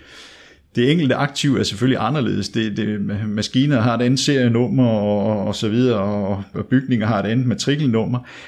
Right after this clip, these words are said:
men det er de samme kategorier af aktiver, ikke? Så hvis man ser det på sådan et bredt sektorniveau, eller ser det i et langt sigt,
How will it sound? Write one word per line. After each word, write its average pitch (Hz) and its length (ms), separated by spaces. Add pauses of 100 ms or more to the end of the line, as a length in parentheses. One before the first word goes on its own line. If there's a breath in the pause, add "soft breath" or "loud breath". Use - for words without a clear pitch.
men 123 180
det 127 160
er 135 60
de 135 100
samme 127 280
kategorier 107 760
af 104 200
aktiver, 120 600
ikke? - 160
Så 123 120
hvis 117 200
man 113 100
ser 160 400
det 120 180 (360)
på 110 120
sådan 120 220
et - 60
bredt 120 240
sektorniveau, 98 800
eller 95 160
ser 139 260
det 104 100
i 101 40
et 90 80
langt 104 240
sigt, - 360